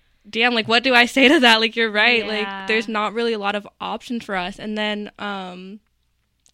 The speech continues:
Speaker 1: what was I gonna say? Oh, I remember also, like, she was telling people, like, "Oh, don't worry, like, there's nothing portraying our community in a bad light in this movie, otherwise I wouldn't be in it." And, like, that's what she was telling people, because I think
Speaker 2: Mm-hmm.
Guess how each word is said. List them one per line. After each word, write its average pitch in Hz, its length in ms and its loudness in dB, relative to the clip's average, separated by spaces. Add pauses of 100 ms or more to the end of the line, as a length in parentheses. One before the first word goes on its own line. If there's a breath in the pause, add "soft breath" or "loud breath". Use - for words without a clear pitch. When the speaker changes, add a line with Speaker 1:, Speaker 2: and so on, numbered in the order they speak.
(160)
Speaker 1:
what 240 140 -12
was 233 120 -12
I 233 60 -12
gonna 220 180 -12
say? 202 340 -16 (300 loud breath)
Oh, 269 80 0
I 285 80 0
remember 254 260 -4
also, 233 320 -8
like, 214 160 -10
she - 200 -12
was 233 120 -6
telling 226 360 -10
people, 226 240 -12
like, 226 260 -10
"Oh, 277 140 -4
don't 233 180 -8
worry, 220 160 -8
like, 208 160 -10
there's 214 180 -10
nothing 214 640 -8 (400 loud breath)
portraying 208 640 -6
our 202 140 -4
community 202 440 -10
in 190 100 -10
a - 20 -12
bad 190 260 -6
light 190 300 -8
in 196 80 -12
this 196 160 -12
movie, 190 220 -10
otherwise 185 320 -8
I 180 60 -10
wouldn't 185 440 -12
be 190 120 -12
in 175 200 -10
it." 233 160 -8
And, 240 80 -12
like, 196 140 -10
that's 190 180 -10
what - 100 -18
she 240 100 -10
was 208 120 -12
telling 233 300 -12
people, 226 180 -10
because 214 220 -12
I 208 80 -8
think 247 340 -4
Speaker 2:
Mm-hmm. 202 100 -16